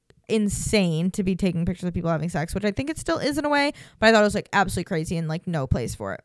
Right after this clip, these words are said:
And the more I've, like, thought about it and talked about it with people, I'm realizing that I think my issue with it is that it is so public. Personally, I do not think that he is a-,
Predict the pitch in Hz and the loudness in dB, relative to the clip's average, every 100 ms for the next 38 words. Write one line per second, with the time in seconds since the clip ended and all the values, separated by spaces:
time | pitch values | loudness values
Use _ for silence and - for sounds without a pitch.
0 | - 233 226 220 247 285 294 277 - 175 | -6 -4 0 0 2 2 0 -2 -2 -2
1 | 165 185 180 175 180 160 170 190 190 190 | 0 0 0 -2 -2 -4 -4 -2 0 2
2 | 202 - 202 214 208 - - - - 226 | 0 -4 -2 0 0 -2 -20 -18 -4 0
3 | 262 311 311 302 240 220 202 - _ _ | 2 2 0 -2 4 6 6 2 _ _
4 | _ - 214 240 311 370 349 262 220 214 | _ -6 2 2 2 -2 -2 2 4 6
5 | 190 202 202 190 190 180 175 - 190 196 | 4 0 2 2 2 0 -2 0 0 0
6 | 175 180 170 - 190 190 - - 180 170 | 0 2 2 0 0 0 -2 -2 0 2
7 | 165 151 - - 120 107 92 - - 220 | 2 -2 0 2 2 -4 -8 -6 -2 0
8 | 247 - 294 294 285 285 - _ _ _ | 0 -2 -2 0 0 -4 -10 _ _ _
9 | _ _ _ - 190 208 220 247 240 233 | _ _ _ -14 0 2 2 2 2 2
10 | 220 220 208 202 196 - | -2 -2 0 0 0 -4